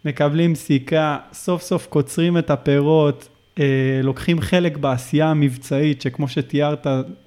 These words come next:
מתרגמת להצלת חיי אדם, שאין דבר נעלה יותר מזה. ספר לי על הרגע הזה שבו החלטת, "אוקיי, סבבה, אבל אני רוצה להתגייס לטייס."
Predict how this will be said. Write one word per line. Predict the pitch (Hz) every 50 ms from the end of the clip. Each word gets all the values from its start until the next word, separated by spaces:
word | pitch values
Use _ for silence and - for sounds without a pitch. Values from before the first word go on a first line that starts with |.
| _ - -
מתרגמת | 151 147 131 - 131 123 127 131 151 156 160 151 -
להצלת | 147 131 123 - - 135 131 139 147 143 -
חיי | - 143 131 131 135 131 127
אדם, | 123 123 131 139 143 147 143 139
שאין | 127 - - 131 127 135 135 131 135 135 123
דבר | 120 123 120 135 139 139 135
נעלה | 131 131 127 123 127 131
יותר | 131 127 127 - 139 139
מזה. | 135 135 135 131 139 151 - - - - - - - - _ _ _ _ _ _ _ _ _ _ _ _ _ _ _ _ _ _ _ -
ספר | - - 131 - - 185 208 214 233
לי | 233 220
על | 180 156 139
הרגע | 131 131 131 165 190 214 208 202 208
הזה | 190 165 147 139
שבו | - - 143 131 135 165 170
החלטת, | 156 160 - 160 156 160 165 - 180 - 185 170 170 -
"אוקיי, | 185 185 190 190 190 - 139 135 151 165 156
סבבה, | - - 127 120 117 123 123 127 127 151 170 196 240 247 - - - - -
אבל | 131 123 131 127 127
אני | 127 143 170 185
רוצה | 180 156 131 - - - 165 175 190 202
להתגייס | 151 143 131 127 127 127 123 127 123 123 -
לטייס." | 131 123 - 117 117 113 - -